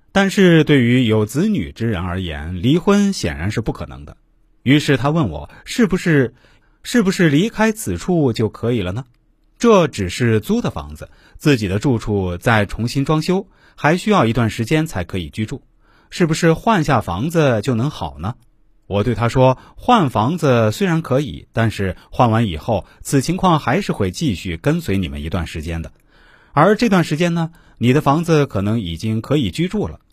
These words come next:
因此换房子是没有必要的。他问我，那要怎样才能快速地缓解此现象呢？我说，其实很简单，我给你出一套方案，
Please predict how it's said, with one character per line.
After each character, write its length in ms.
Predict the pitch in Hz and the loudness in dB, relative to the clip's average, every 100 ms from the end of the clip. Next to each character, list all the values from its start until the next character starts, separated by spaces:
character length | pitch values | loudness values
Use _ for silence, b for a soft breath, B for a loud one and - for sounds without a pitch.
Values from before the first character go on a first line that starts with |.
| _ - | _ -4
因 140 | 110 | -2
此 200 | 107 - b | -2 -10 b
换 320 | - 233 170 | 0 4 4
房 300 | 113 95 139 | 2 -2 -2
子 160 | 196 170 | 0 -2
是 140 | - | -2
没 160 | 85 82 | -4 0
有 120 | 117 | -2
必 120 | - | -2
要 220 | 78 76 71 | -8 -10 -14
的。 120 | - b b b b b b | -20 b b b b b b
他 140 | - 120 | 0 2
问 160 | 107 | 2
我， 240 | 78 71 - _ _ _ _ _ | 0 -8 -12 _ _ _ _ _
那 160 | 180 190 | 2 4
要 100 | 175 | 4
怎 300 | - 113 120 | 4 4 4
样 360 | 202 180 147 | 2 4 2
才 200 | 131 127 | 2 2
能 180 | 131 135 | 2 0
快 320 | - 247 190 | 0 0 0
速 180 | 135 120 | 0 -2
地 120 | 95 | -2
缓 200 | - 107 | -2 -2
解 200 | 127 98 | 0 -2
此 160 | 107 90 | -2 -4
现 200 | 120 110 | -4 -4
象 160 | 104 95 | -4 -8
呢？ 120 | 98 - _ _ | -10 -16 _ _
我 140 | 82 80 | -8 -2
说， 240 | 107 117 | 2 2
其 200 | - 143 | 2 -2
实 220 | 160 151 | 0 0
很 160 | 143 104 | 0 -2
简 220 | 80 67 | -4 -8
单， 180 | 73 76 b b b | -10 -12 b b b
我 200 | 104 123 | 2 4
给 160 | 120 123 | 4 2
你 400 | 104 85 82 82 | 2 -2 -6 -6
出 180 | - 107 | -2 -2
一 80 | |
套 160 | 90 80 | -2 -4
方 180 | 123 139 | -2 -2
案， 140 | 170 | -4